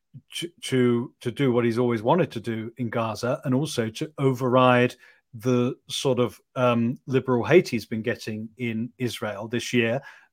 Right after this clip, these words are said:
not because of what he does to Palestinians, but because of, well, because he's become the kind of the Israeli Trump in the eyes of Israeli liberals, this embarrassing guy who says the quiet part loud.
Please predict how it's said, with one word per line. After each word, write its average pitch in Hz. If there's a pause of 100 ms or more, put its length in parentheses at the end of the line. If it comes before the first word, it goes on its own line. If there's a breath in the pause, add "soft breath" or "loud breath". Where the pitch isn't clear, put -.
(180)
not 175
because 120
of 113
what 117
he 110
does 117
to -
Palestinians, 123
but 131
because 127 (100)
of, 120 (340 soft breath)
well, 120
because 123
he's 117
become 120
the 110
kind 113
of 104 (680 loud breath)
the 127
Israeli 113
Trump 139
in 110
the 110
eyes 110
of 110 (140)
Israeli 113
liberals, 110
this -
embarrassing 110
guy 107
who 104
says 107
the -
quiet 110
part 113 (460 loud breath)
loud. 135